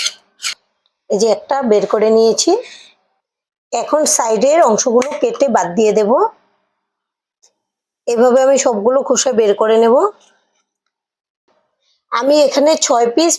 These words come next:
পটলের খোসা বের করে নিয়েছি। এখন একটা নিয়েছি গ্রেটার,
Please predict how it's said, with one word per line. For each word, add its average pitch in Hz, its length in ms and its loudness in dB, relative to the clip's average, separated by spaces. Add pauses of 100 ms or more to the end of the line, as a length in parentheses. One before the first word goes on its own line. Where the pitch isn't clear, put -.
পটলের 247 480 0
খোসা 277 280 0
বের 226 280 0
করে 240 180 2
নিয়েছি। 247 460 2 (1120)
এখন 277 180 -2 (100)
একটা - 180 -6 (100)
নিয়েছি 262 320 2 (100)
গ্রেটার, 233 440 2